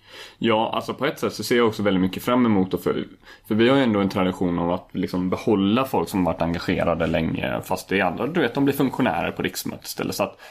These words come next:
de är med, fast de tar också en icke-tyckande roll och är gan-, och liksom som ordförande kring riksmötet så är alltid, vi har haft ett väldigt bra riksmöte och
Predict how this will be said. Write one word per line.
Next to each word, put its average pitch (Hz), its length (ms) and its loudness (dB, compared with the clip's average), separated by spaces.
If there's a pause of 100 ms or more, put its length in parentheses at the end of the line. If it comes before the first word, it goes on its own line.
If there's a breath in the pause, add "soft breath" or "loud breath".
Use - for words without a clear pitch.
(220 loud breath)
de 202 160 2
är 196 60 4
med, 135 400 2 (340 soft breath)
fast - 320 -4
de 101 140 -2
tar 98 200 0
också 92 220 -2
en 82 120 0
icke-tyckande 98 840 -2
roll 98 380 0 (300)
och 98 180 0
är 87 40 -2
gan-, 98 300 -2
och 95 160 0
liksom 95 300 -2 (580 loud breath)
som 113 180 2
ordförande 113 720 2 (500)
kring 87 640 0
riksmötet - 800 -2
så - 140 -4
är 101 40 4
alltid, 87 380 0
vi 104 120 2
har 113 100 2
haft 113 220 -2
ett 101 100 -6
väldigt 95 340 -2
bra 143 280 2
riksmöte 135 680 0
och 101 380 -2